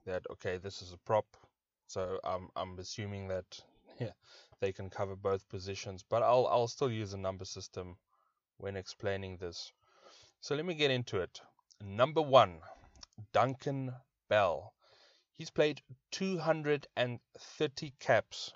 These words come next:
and just off the bat, that is already more than the most capped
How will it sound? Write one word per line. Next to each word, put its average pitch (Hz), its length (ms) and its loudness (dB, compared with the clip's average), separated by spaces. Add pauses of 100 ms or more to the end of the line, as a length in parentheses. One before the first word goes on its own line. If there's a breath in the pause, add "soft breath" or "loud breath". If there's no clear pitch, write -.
and 120 320 0
just 156 400 -2
off 131 300 2
the 107 80 -2
bat, 110 420 6 (220)
that 143 120 6
is 135 140 -2
already 127 340 0
more 110 440 -2
than 104 400 -2 (1040)
the 117 140 -2
most 110 520 0 (460 loud breath)
capped - 420 -4